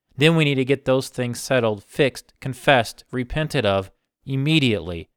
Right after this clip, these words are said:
'Cause the most important relationship we have is our relationship with our Lord and Savior, Jesus Christ. We need to make sure we have a relationship with our Lord and Savior, Jesus Christ. If you have not accepted him as your Savior,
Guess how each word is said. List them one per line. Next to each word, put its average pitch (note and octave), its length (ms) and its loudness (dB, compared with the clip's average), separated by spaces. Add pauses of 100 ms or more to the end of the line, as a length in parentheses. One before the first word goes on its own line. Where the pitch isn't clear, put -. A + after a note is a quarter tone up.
(400)
'Cause B2 180 0
the A#2+ 60 0
most C#3 280 2
important D3 540 -2
relationship C3+ 840 0
we B2 140 -2
have A2+ 380 0
is G#2 160 -2
our A#2 100 2
relationship A#2 720 -2
with A#2 120 -2
our A#2+ 120 0
Lord A#2 260 2
and A#2 120 -6
Savior, A2 400 -2
Jesus G2+ 420 -6
Christ. G#2+ 540 -2 (640)
We C3 80 0
need D3 60 2
to C#3 80 2
make C#3 200 2
sure - 200 -6
we C3 140 2
have D3+ 280 2
a A#2 100 2
relationship G#2 760 -2 (480)
with A#2+ 120 -2
our A#2 120 2
Lord A2 200 2
and G#2 120 -6
Savior, G2+ 360 -2
Jesus F#2 360 -8
Christ. - 420 -6 (340)
If A#2+ 160 -6
you C3 120 4
have A#2+ 120 2
not D3 280 4
accepted B2 460 -4
him A#2 140 -4
as G#2 200 -4
your G#2 80 -8
Savior, F#2 500 -8